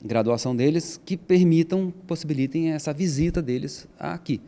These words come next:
à sede. Uma dessas atividades agora,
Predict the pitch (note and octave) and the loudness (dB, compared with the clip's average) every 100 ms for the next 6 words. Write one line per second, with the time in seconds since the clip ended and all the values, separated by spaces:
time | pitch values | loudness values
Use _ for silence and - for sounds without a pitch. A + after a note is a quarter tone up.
0 | - - - B2+ - G#2 F#2 - - - | -18 -16 -10 -6 -2 -2 -2 -10 -20 -20
1 | - _ _ - E3 C#3+ B2 C3 C3 D3+ | -20 _ _ 2 6 6 4 0 -4 -4
2 | D3 C#3+ D3 E3 D#3+ B2 A#2 C3+ D#3 | 2 4 4 2 0 2 2 2 0